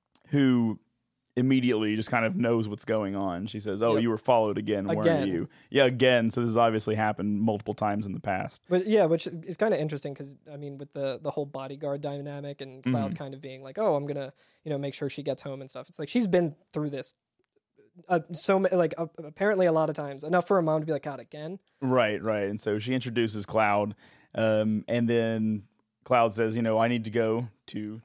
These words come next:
Speaker 1: Tifa's bar." Or he, I guess he announced that previously, but we said we're gonna go to the house first,
Speaker 2: Yeah.
Speaker 1: right?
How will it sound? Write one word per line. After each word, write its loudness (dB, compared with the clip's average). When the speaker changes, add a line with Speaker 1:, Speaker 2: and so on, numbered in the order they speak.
Speaker 1:
Tifa's -16
bar." 2
Or 2
he, 2
I 4
guess -2
he 0
announced 2
that -4
previously, -2
but -4
we -6
said -4
we're -8
gonna -8
go 2
to 4
the 0
house -4
first, -14
Speaker 2:
Yeah. -4
Speaker 1:
right? 2